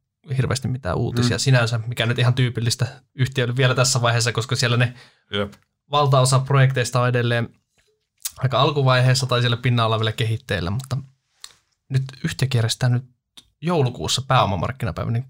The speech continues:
Speaker 2: Joo.
Speaker 1: on taas pientä, pientä päivitystä tilanteeseen. Mut tänä vuonnahan keskeisi-,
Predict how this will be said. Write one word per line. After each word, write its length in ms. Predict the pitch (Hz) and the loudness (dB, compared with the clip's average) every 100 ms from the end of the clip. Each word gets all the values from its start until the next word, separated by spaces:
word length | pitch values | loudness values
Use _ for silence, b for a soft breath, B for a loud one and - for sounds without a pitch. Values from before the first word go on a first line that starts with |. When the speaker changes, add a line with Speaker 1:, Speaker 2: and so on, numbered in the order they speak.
| - | -4
Speaker 2:
Joo. 100 | 180 | 0
Speaker 1:
on 60 | 117 | 0
taas 120 | - | 0
pientä, 380 | 135 117 - - _ _ | 0 0 -2 -8 _ _
pientä 240 | 131 117 | -2 -2
päivitystä 540 | 123 120 117 131 135 - | -2 -2 -2 -4 -8 -8
tilanteeseen. 600 | - 123 120 135 147 - b b b b b b b _ | -8 -4 -4 -4 -8 -10 b b b b b b b _
Mut 120 | 131 | -4
tänä 200 | 185 190 | 0 2
vuonnahan 280 | 156 139 135 | 4 4 4
keskeisi-, 640 | 143 - 131 120 113 - | 4 2 2 0 -2 -8